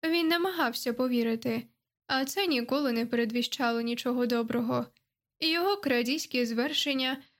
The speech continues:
розгорталися у нього перед очима, але їхні кроки сповільнились,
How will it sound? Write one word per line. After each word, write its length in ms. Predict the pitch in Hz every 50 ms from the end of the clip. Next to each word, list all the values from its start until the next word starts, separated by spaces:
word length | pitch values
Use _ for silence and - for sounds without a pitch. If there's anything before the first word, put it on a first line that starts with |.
| _ -
розгорталися 960 | 285 320 330 320 294 262 233 240 240 247 254 294 302 269 269 269 - 240 233
у 40 | 233
нього 300 | 240 262 285 277 247 240
перед 280 | 247 233 233 226 214
очима, 640 | 226 226 226 - - 311 330 339 330 311 302 294 294 _ _ _ _ _ _
але 320 | - 294 311 349 370 381 370
їхні 440 | 311 285 302 294 - 254 240 233 233
кроки 480 | 233 254 240 277 330 311 - 285 285
сповільнились, 1000 | 285 - - - 240 226 233 233 233 233 226 240 277 320 311 302 294 285 - -